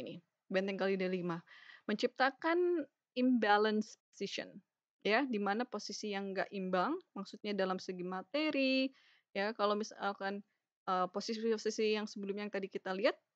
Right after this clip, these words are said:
ya kan itu imbang-imbang aja. Kita punya materi yang tok sama dengan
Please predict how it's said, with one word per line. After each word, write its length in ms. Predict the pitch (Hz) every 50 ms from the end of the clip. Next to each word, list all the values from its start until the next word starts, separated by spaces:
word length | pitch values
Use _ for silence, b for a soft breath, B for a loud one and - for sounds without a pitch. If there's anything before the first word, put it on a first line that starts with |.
| _
ya 80 | - 202
kan 160 | 202 247 277
itu 160 | 320 330 -
imbang-imbang 480 | 392 370 349 330 311 311 311 302 302 294 285 262
aja. 240 | 214 190 175 180 185 - _ -
Kita 160 | 196 - 247
punya 320 | - 240 233 226 208 208 - - _ _ _ _ _ _
materi 400 | 208 208 208 - 226 240 247 247
yang 160 | 220 214 202 - _ _ _ _ _ _ _ _ _ _ _ _ _ _ _ _ _ _ _ _ _ _ -
tok 160 | 269 262 - - -
sama 320 | - - 208 208 208 190 -
dengan 320 | 180 180 180 180 175 180